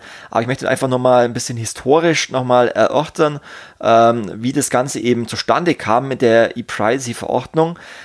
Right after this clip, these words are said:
Ähm, zweitausendzwölf habe ich eben auch nochmal einen, ähm, Artikel geschrieben, zusammen mit dem Augsburger Medienanwalt, ähm, Christian Röhl, den vielleicht auch der ein oder andere kommt, äh, kennt.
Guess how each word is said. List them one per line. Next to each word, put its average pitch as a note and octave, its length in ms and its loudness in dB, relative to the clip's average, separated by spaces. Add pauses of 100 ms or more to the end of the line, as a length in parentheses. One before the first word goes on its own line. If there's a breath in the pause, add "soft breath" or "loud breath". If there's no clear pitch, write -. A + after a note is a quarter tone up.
(160 loud breath)
Ähm, A#2+ 380 2
zweitausendzwölf C3 800 2
habe D#3+ 140 2
ich C#3 160 -6
eben C#3 260 0
auch - 260 -2
nochmal D3+ 520 2 (320 loud breath)
einen, A#2+ 840 0
ähm, A2 480 4
Artikel - 360 -4
geschrieben, D#3+ 440 0
zusammen C3 280 0
mit C3+ 80 0
dem A#2 120 -2
Augsburger C3+ 520 0
Medienanwalt, B2+ 760 0
ähm, A2+ 340 0
Christian A#2+ 480 -2
Röhl, C#3 320 4
den D3 180 0
vielleicht A#2+ 220 -2
auch - 140 -2
der D#2 160 -2
ein C3+ 140 0
oder C2+ 160 -2
andere D3+ 280 -2
kommt, E3 300 -4 (360 loud breath)
äh, B2 100 2
kennt. E3 380 -2